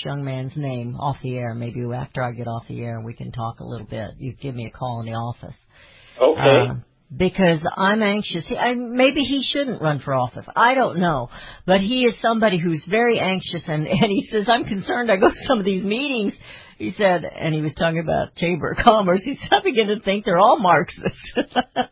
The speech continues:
Speaker 1: And, and he's not a radical. He's not a radical. He's just, he's just a concerned young man with a family and wants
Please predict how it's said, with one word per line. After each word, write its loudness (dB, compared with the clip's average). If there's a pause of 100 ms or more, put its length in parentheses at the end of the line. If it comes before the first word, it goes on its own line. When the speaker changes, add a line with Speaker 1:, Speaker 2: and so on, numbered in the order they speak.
(460)
Speaker 1:
And, 0
and 2
he's 0
not 4
a 2
radical. 2
He's -4
not 2
a -4
radical. -4
He's -2
just, -4 (180)
he's -6
just -8
a -8
concerned -4
young -2
man -2
with -6
a -8
family -2 (420)
and -4 (100)
wants -4